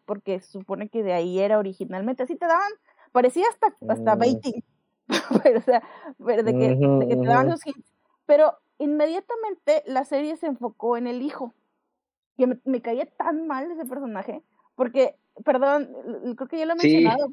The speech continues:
Speaker 1: pero hubo en el comienzo de la segunda temporada que vienen a México o están cerca de México, él está vagando por el desierto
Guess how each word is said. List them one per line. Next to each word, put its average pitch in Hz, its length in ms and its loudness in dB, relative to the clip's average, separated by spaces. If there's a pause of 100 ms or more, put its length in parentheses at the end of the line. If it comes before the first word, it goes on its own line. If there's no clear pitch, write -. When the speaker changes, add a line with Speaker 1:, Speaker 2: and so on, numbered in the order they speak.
Speaker 1:
pero 240 280 2 (500)
hubo 339 500 2
en 269 320 0
el 262 380 -6
comienzo 285 300 -4
de 381 40 -4
la 359 60 -4
segunda 294 200 -4
temporada 254 460 0
que 233 200 -6
vienen 220 280 -4
a 262 60 -2
México 247 480 -6
o 170 100 -2
están 220 220 -10
cerca 269 260 -4
de 262 80 -4
México, 233 440 -8 (440)
él 262 160 4
está 320 360 4
vagando 262 420 2
por 302 160 0
el 254 120 2
desierto 294 600 -6